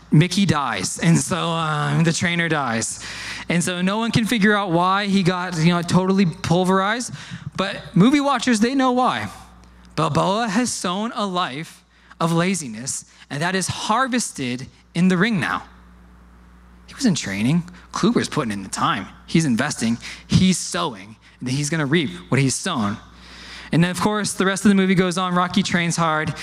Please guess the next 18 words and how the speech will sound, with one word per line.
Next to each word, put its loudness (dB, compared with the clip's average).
does 2
his -2
one-arm 2
push-ups, -2
drinks 2
his 0
eggs 0
raw 2
and -2
stuff -4
like 2
that. -4
And 0
it -2
illustrates -4
this -8
important -4
principle. -4